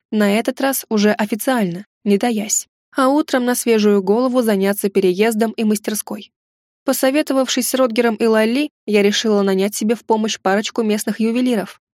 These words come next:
а сама первое время поработать дизайнером украшений. К счастью, у командора мигом нашлись подходящие кандидатуры. Гном Эдвин и полуэльф Эмильен. Эта парочка отличалась неуживчивым характером, но своё дело они знали,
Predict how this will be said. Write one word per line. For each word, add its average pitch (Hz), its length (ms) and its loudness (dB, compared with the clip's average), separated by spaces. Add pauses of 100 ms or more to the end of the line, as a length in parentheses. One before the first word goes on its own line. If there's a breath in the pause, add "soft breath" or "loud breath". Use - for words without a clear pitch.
а 208 80 2
сама 214 320 0
первое 233 400 0
время 226 260 2
поработать 190 520 0
дизайнером 180 560 0
украшений. 196 640 -4 (240)
К - 80 -12
счастью, 320 460 0
у 262 80 0
командора 240 540 2
мигом 233 340 0
нашлись 214 340 -2
подходящие 202 720 0
кандидатуры. 202 720 -2 (300)
Гном 247 320 2
Эдвин 226 380 0
и 226 120 -2
полуэльф 220 520 2
Эмильен. 196 560 0 (380)
Эта 349 240 2
парочка 262 440 0
отличалась 226 540 -2
неуживчивым 214 600 2
характером, 202 720 -2 (180)
но 202 160 2
своё 196 320 2
дело 220 360 0
они 202 200 2
знали, 208 420 -2